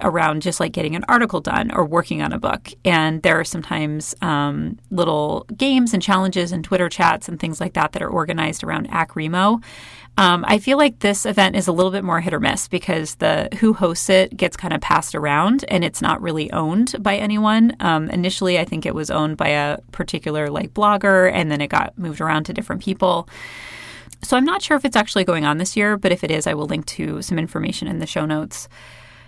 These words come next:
I did want to think through, though, some of the challenges of potentially writing in November, um, to, I, 'cause I still haven't really decided on this. I'm still <laughs> trying to figure out if this is something I want to do, 'cause it does take quite a bit of time.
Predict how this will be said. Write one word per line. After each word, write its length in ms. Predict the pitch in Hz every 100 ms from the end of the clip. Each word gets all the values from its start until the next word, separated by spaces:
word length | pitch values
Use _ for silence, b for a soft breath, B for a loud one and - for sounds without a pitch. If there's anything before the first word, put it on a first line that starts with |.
| B - - -
I 80 | 262
did 180 | 381
want 160 | 427 381
to 60 | 302
think 260 | 233 226
through, 220 | - 214
though, 180 | 190 180
some 180 | 175 196
of 100 | 190
the 100 | 180
challenges 680 | - - 160 180 226 254 247
of 120 | 233
potentially 720 | 226 226 208 - 214 202 202 -
writing 380 | 190 185 185
in 140 | 185 185
November, 720 | 180 180 175 180 180 175 180
um, 460 | 190 165 156 156 - -
to, 200 | - 180 - - -
I, 140 | 202
'cause 260 | 226 233 240
I 80 |
still 220 | 247 - 302
haven't 280 | 285 254
really 360 | 220 180 180 175
decided 500 | - 180 - - -
on 140 | -
this. 260 | - 202 - -
I'm 120 | 180
still 220 | - 208
<laughs> 80 | 220
trying 180 | 226 220
to 100 | 208
figure 300 | - 170 160
out 180 | 147 143
if 100 | -
this 180 | 165
is 80 | 160
something 300 | 151 156 151
I 60 | 147
want 220 | 147 147
to 40 |
do, 200 | 147 151 151
'cause 180 | 220
it 140 | 254 262
does 240 | 294 302
take 240 | - 254 233
quite 180 | 214
a 60 | 208
bit 120 | 202
of 60 | 196
time. 460 | - 220 196 214